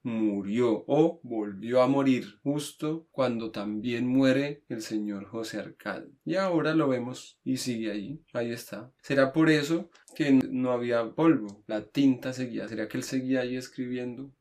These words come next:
No tenía más de cuarenta años. Bueno, apareció además más joven de su edad con la que murió. Llevaba el mismo chaleco anacrónico y el sombrero de ala de cuervo, y por sus sienes pálidas chorreaba la grasa del cabello derretida por el calor.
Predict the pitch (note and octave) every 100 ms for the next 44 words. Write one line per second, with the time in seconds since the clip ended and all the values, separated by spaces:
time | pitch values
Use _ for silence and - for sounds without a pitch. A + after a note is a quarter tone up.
0 | _ F3+ F3 F#3 F#3 F3 F3 D#3+ E3+ -
1 | C#3+ A2 G2 G2+ G2 F2 E2 B2 C3 G#2+
2 | - A2 G#2+ A#2+ B2+ C#3 B2+ B2+ B2+ C3
3 | B2 B2 C3 A#2 G2 A2 A2 G#2+ G#2 G#2
4 | - A2+ A#2 - G#2+ F#2+ G#2+ D#3 - C3
5 | C#3+ D3 D3+ D#3 D#3 D#3 - D3+ C#3+ C#3
6 | D3 C#3+ C#3+ D3 C#3+ D3+ C3+ B2+ B2 C3+
7 | C3 B2+ A#2+ A2+ B2 B2 B2 B2 - C3
8 | A#2+ A2 A#2+ A2+ A2 A2+ A2+ A#2+ A#2+ A2+
9 | G#2+ G#2+ G#2+ A2 A2 - - G#2+ G#2+ G#2
10 | G2+ G#2+ A2 - - C3 D#3+ D#3 D#3 C#3
11 | D#3+ D#3+ E3+ E3+ - - F3 E3+ E3+ E3+
12 | - D#3 C3+ B2 B2 C3+ C3 B2 A#2 C3+
13 | C3 C3+ C3 B2 A2+ A2+ A2 A#2+ B2 A#2
14 | A2 - A2 A2 A#2+ A2 G#2+ G#2 - G2
15 | F#2